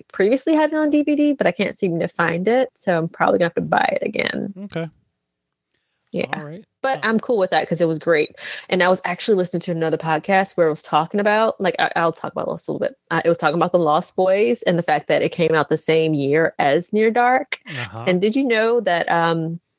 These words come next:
Speaker 1: Jason Patric's half-brother was the kid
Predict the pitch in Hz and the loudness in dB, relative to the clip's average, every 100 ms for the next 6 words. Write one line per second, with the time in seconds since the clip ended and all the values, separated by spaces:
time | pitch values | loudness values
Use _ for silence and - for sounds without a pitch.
0 | - - 180 190 - 185 156 180 - 208 | -12 -2 0 0 -4 0 0 0 0 -2
1 | - 170 160 - - 180 170 175 190 - | 0 0 0 -2 0 2 4 2 0 0
2 | 175 160 - 170 165 170 160 160 | 0 -2 0 -4 -2 0 2 0